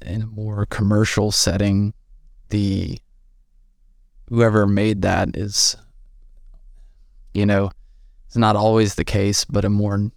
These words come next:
neutral voice where the, the, the maker is not as significant as, you know, whatever that work is doing to the audience.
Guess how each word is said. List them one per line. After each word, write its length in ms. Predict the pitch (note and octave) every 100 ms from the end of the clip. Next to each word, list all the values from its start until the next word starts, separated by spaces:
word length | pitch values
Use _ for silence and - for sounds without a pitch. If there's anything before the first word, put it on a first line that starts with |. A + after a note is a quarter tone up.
| -
neutral 460 | A2+ - G#2 G2+ G2
voice 640 | G#2 G#2 G2+ - - -
where 380 | G#2+ G#2+ G#2 G#2 - - - _
the, 240 | - G2+ -
the, 380 | G#2 G#2 G2+ G2+ - - - - -
the 100 | G#2+
maker 420 | G#2 G#2+ - G#2
is 160 | G#2 G2+
not 240 | G#2 G#2
as 220 | G#2 G#2 G#2
significant 720 | - G#2 G#2 G2+ G2 G2+ -
as, 240 | G#2 G2+ - - - - - -
you 80 | G2+
know, 120 | G2
whatever 540 | G2 A2 G#2+ G#2 G2+
that 240 | G2 F#2+ -
work 340 | G#2 G2+ -
is 180 | F#2+ G2+
doing 580 | G2 G#2 G2+ G2 G2+ A2+ -
to 280 | - G2+ G2 - -
the 120 | G2+
audience. 680 | G#2 G2+ F#2 E2+ - -